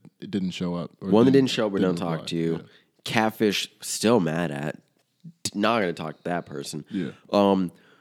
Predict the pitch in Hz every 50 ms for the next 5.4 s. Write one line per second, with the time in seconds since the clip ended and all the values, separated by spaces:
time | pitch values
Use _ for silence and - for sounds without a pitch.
0 | _ _ _ - 104 113 139 143 139 139 147 139 135 - 147 143 135 135 139 139
1 | 131 123 113 101 101 - 156 151 143 - - 131 120 120 117 104 104 98 90 85
2 | 85 80 80 78 - - 90 82 78 76 73 76 76 - - - 80 73 71 69
3 | - - _ _ - 76 78 78 78 76 73 73 73 65 67 - - _ _ _
4 | _ _ _ _ _ _ _ _ _ _ _ - - - 175 170 - _ _ _
5 | 101 95 85 80 65 55 53 52